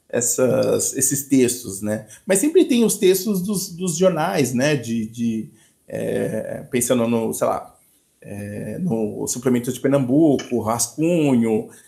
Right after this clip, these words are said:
é, rev-, é, como é que fala? A New York, enfim, existe, exi-, acho que existe muitas coisas, né, que você pode buscar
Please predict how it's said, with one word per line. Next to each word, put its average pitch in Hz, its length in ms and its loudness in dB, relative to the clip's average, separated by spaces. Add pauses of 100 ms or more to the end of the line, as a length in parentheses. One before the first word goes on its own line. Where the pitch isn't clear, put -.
(140)
é, 107 1000 0
rev-, 117 240 2
é, 104 680 0 (480)
como 110 120 -10
é - 20 -12
que - 80 -16
fala? 98 420 -2 (240)
A - 80 -8
New 160 160 4
York, 180 160 2
enfim, - 320 0 (400)
existe, 185 360 4 (200)
exi-, 170 200 2
acho 190 120 -2
que - 60 0
existe 214 300 2
muitas 247 260 4
coisas, 165 420 4
né, 123 140 2
que 127 100 -6
você 143 120 -2
pode 131 260 0
buscar 120 580 -4